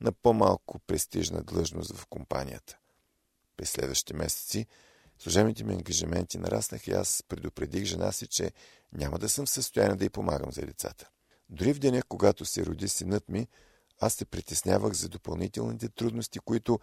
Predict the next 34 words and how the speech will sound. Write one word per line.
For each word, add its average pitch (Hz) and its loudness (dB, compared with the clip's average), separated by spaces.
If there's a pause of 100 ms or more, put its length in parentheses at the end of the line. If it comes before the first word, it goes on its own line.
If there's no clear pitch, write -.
(340)
щеше - 4
да 90 2
ми 85 0
създаде 80 2
при - -4
осъществяване - 2
на 101 -2
професионалните 76 -4
ми 73 -6
въжделения. - -8 (840)
През - -2
първата 160 4
година 87 0
след - -4
раждането 92 2
на 80 -8
сина 85 0
ни, 101 0 (520)
здравето 135 4
на 101 2
Норма 101 4
се - 2
разклати 104 4
заради 90 0
безсънните 107 2
нощи 107 2 (360)
и 131 2
отговорността 87 4
да 120 -2
се 87 -2
грижи 113 0 (300)
за 85 6
още - 0
две 82 4